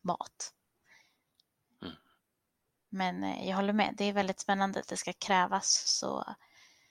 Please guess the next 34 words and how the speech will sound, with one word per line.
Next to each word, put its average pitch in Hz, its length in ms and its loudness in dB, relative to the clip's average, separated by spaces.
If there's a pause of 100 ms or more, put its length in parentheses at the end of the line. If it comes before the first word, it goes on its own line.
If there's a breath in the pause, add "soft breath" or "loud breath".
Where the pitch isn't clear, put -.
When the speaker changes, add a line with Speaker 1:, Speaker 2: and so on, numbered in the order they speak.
(600 soft breath)
Speaker 1:
så - 400 0
otroligt 190 680 -2
mycket 185 460 -8
för 180 100 -2
att 180 220 -2
vi 170 80 -6
ska - 200 -12
liksom - 240 -18
acceptera 190 560 0
<laughs> - 260 2
att, - 300 -10 (460 loud breath)
att 180 160 -6
de 175 160 -6
här 160 100 -2
djuren 170 400 -4
har 185 260 4
de 170 180 -6
här 190 300 0 (1200)
förmågorna 165 800 -4
eller 160 240 -8
liksom 165 340 -12
att 170 80 -12
de 170 140 -8
har 170 160 2
en 170 100 -2
viss 180 240 -2
Speaker 2:
Ja. 180 40 6
Speaker 1:
intelligensnivå 160 1000 -2
eller 170 240 4
att 175 120 4
de 170 140 -4
kan 185 140 0
känna 170 260 2
smärta. - 640 -4